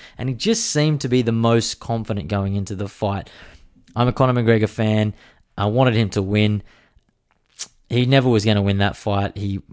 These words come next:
from rounds one to four, when he lost, he was outclassed. Like, let's be honest. Um, call a spade a spade. He, he, he got beat fair and fucking square. He's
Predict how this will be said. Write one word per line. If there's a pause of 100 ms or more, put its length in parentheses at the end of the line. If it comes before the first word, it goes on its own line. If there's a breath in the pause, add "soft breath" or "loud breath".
(120)
from
rounds
one
to
four,
when
he
lost,
he
was
outclassed.
Like,
let's
be
honest. (340 loud breath)
Um, (600)
call
a
spade
a
spade.
He,
he,
he
got
beat
fair
and
fucking
square. (640 loud breath)
He's